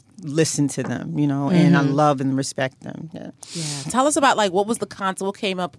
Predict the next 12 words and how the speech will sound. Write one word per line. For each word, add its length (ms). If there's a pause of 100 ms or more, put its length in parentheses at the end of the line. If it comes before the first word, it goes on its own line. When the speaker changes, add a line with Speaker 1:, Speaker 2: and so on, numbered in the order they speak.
(140)
Speaker 3:
you 140
know, 240 (240)
how 120
did 160
you 80
think 260
to 100
do, 120
like, 200
an 120
all-women, 960
um, 440